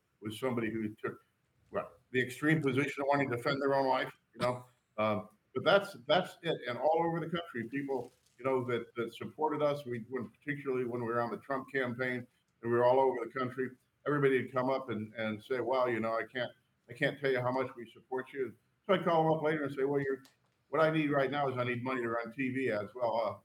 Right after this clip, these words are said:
what's your name again? Who are you?" "Wait a second. I can't be associated with you because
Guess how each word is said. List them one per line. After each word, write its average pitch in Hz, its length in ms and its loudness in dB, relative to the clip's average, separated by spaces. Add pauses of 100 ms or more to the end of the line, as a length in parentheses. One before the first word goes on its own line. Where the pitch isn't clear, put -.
what's - 180 -10
your 160 100 -6
name 156 160 -2
again? 156 220 -2
Who 147 80 -8
are 151 120 -4
you?" 160 280 -10
"Wait 139 140 0
a 123 60 -6
second. 113 320 -8 (400)
I 143 100 2
can't 147 320 -2 (140)
be 120 100 -4
associated 139 580 -2
with 107 140 -4
you 113 220 -2
because 104 400 -4